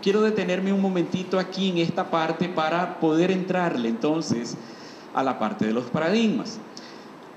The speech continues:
Y la pregunta que yo me hacía cuando estaba, cuando estaba tratando de construir cómo, cómo, cómo iba a compartir con ustedes esta cuestión de los,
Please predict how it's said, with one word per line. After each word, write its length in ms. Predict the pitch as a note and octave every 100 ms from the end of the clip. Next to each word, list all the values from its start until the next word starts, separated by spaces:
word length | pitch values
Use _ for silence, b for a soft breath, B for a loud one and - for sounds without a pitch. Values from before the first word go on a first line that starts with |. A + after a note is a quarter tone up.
| - - - - - - - - - -
Y 420 | A#3 B3+ C4 B3 - -
la 200 | G#3 G#3+
pregunta 640 | G#3 G#3+ A#3 B3 C4+ -
que 420 | - A3+ A#3 A3+ A3+
yo 100 | F#3+
me 140 | A#3
hacía 640 | A3+ G#3 A#3 F#3 D#3+ D#3+
cuando 360 | D#3 D3+ C#3+ C3+
estaba, 840 | E3+ E3+ E3 F3+ G3+ G3 E3+ - -
cuando 200 | D#3 C#3
estaba 300 | C3+ D#3+ F#3+
tratando 420 | G#3 G3 F#3 F#3+
de 120 | G3 G3
construir 840 | F3+ E3+ - D3 G3 F3+ C3+ B2+ - - -
cómo, 340 | E3+ F3+ C#3 -
cómo, 260 | E3+ F#3 G3+ F3 -
cómo 220 | F3 F#3+
iba 140 | G3+ G3
a 20 |
compartir 500 | G3 F3+ D3+ F#3 F#3
con 160 | G3+ E3+
ustedes 360 | - E3+ F3
esta 240 | E3+ E3+ F3
cuestión 400 | D#3+ D3+ D3+ D3+
de 100 | E3+
los, 320 | D3+ A#2+